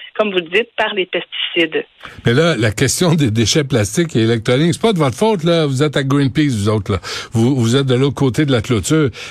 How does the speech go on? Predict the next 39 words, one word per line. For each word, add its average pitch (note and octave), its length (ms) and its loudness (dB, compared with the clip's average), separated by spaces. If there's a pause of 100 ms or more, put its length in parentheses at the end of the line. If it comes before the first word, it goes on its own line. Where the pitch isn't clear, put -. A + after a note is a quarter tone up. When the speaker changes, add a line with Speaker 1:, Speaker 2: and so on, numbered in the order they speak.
Speaker 2:
Mais - 120 0
quand E3 240 0
je B2 80 -4
vois F3+ 160 2
Stephen C#3+ 420 0
Guilbeault, C3+ 640 2
le G#2 140 0
ministre C#3 340 2
de B2+ 60 2
l'Environnement, A#2 680 0 (100)
qui A#2+ 100 -4
est G#2+ 120 -2
un B2+ 160 2
ancien D3 540 2
militant A#2+ 580 0 (120)
écologique, A2+ 640 0 (680)
là, D#3+ 140 4
je, B2 320 0
je A2 100 0
regarde B2+ 340 0
ça, E3+ 220 0
puis C#3 140 0
on A2+ 100 0
se - 100 -2
félicite D#3+ 440 0
de B2 140 0
signer D#3+ 460 2
une A#2 140 2
entente C#3+ 520 0 (260)
où D3+ 160 4
même F3 320 2
les B2+ 140 2
déchets C#3+ 340 0
plastiques D#3+ 560 -2
et C3 40 2
électroniques A#2+ 640 0
sont A2+ 200 0
pas C3 120 0
réglés. A2+ 540 0